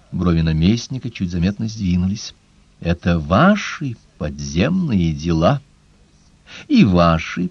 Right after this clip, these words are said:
подземные враги. Мы здесь не вмешиваемся. Но я уже сказал, что мы будем внимательно следить за Исенгардом». Торин ошарашенно замолчал,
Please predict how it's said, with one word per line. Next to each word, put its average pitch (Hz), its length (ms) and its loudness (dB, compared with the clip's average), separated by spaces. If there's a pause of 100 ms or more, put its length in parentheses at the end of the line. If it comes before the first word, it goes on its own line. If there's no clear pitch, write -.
подземные 113 800 -4
враги. 85 360 -4 (840)
Мы 202 340 2
здесь 135 560 0
не 92 100 2
вмешиваемся. 87 760 -2 (1160)
Но 98 160 4
я 156 240 6
уже 220 180 4
сказал, 196 460 4
что 196 160 2
мы 185 80 4
будем 180 260 6
внимательно 151 600 4
следить 113 420 4
за 107 240 8
Исенгардом». 101 840 4 (1300)
Торин 101 600 8
ошарашенно 95 800 2
замолчал, 87 800 0